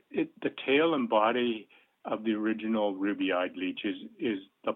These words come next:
black and red semi-seal. And, and the red ruby-eyed leech that I like to use is a mix of, it's a fifty-fifty mix of red semi-seal and black and red semi-seal.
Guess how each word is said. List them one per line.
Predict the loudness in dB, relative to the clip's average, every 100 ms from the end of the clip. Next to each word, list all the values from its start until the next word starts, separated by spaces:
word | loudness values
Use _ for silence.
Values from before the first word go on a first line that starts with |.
| 2
black | 4 4 2
and | -2 0
red | 0 0 -6 -16 _ _ -6
semi-seal. | -4 -4 -6 -6 -4 -6 -10 -20 -20 _ _ _ _
And, | -10 -6 -6 -6
and | -6 -6 -4
the | -4
red | 2 6 8 6 -2 -14 -4
ruby-eyed | -2 0 2 0 0
leech | -4 -4 -4
that | -2
I | -2
like | 0 -2 -4
to | -6
use | -4 -2 0 -2 -6 -8
is | -4
a | -2
mix | 0 0 0 -2 -2
of, | -2 -2 -8 _ _ _ _ _ _ -10
it's | -8 -8
a | -8
fifty-fifty | -6 -6 -6 -6 -6 -8 -2 0
mix | 0 -2 -4 -4
of | -4 -8 _ -8
red | 2 4 4 0 -4
semi-seal | 0 0 -2 -6 -2 0 0 -4 -8 _ _ _ _
and | 0 2 2 -2 -6 _ _ _ _ _
black | 6 6 4
and | -2
red | -2 -2 -6 -8
semi-seal. | -6 -8 -6 -6 -6 -10